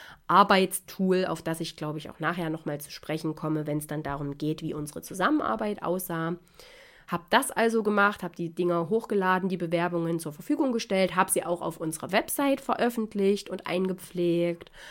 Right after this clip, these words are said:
habe dann die Abstimmung für den Gewinner oder das Gewinnerteam vorbereitet und alle Vorstandsmitglieder dazu eingeladen. Da lief ganz, ganz viel online, aber es sind alles ganz, ganz viele so kleine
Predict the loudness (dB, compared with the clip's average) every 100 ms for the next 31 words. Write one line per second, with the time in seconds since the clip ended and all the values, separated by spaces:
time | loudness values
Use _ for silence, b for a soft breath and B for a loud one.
0 | B B -6 4 8 8 6 4 -2 -2
1 | -2 -2 -2 -4 -2 -2 -2 -4 0 2
2 | 6 6 6 4 2 B B B -20 -2
3 | 4 8 8 8 8 6 2 -4 2 6
4 | 6 6 4 4 6 6 6 4 2 -4
5 | -8 -4 -4 -4 -4 0 0 0 0 4
6 | 4 2 -4 -16 -4 4 4 6 4 4
7 | 4 2 2 2 0 0 -2 -2 -4 -2
8 | 0 0 -2 0 -4 -2 -4 -2 -4 -2
9 | -6 -8 -8 -6 -4 -2 -2 -2 -2 -2
10 | -2 -2 -4 -4 -6 -6 -8 -4 0 2
11 | 2 0 -2 -2 -2 0 2 0 -4 B
12 | B B 0 2 2 2 6 6 4 -2
13 | 2 6 6 6 4